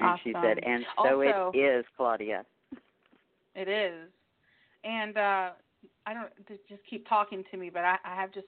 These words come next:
Speaker 2: spill out whatever I, was coming to me. Um, they want you to also surrender to no a-, to non-action. They say now is the time to be still and not act. Simply breathe and focus on your own power. Let others come to you.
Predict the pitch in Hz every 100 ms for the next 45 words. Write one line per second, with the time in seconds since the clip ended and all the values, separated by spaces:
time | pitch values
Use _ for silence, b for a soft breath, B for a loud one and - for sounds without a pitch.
0 | - 196 185 180 170 180 185 185 180 180
1 | - 180 - 214 202 196 185 170 160 165
2 | b b b b b b - 208 180 165
3 | 165 156 - 202 202 202 196 - 233 214
4 | - 214 185 175 - 202 208 185 175 190
5 | 185 - 175 175 180 175 - - - 185
6 | 180 185 185 175 180 - 240 240 262 _
7 | b b b b b 196 202 220 208 202
8 | 202 220 226 220 - 208 196 208 202 196
9 | - 202 190 190 190 175 175 175 - 175
10 | 190 247 _ - 214 214 208 202 196 196
11 | 214 202 202 190 202 196 190 180 - 196
12 | 214 226 220 185 180 180 180 - 185 185
13 | 185 - 175 - 170 175 160 143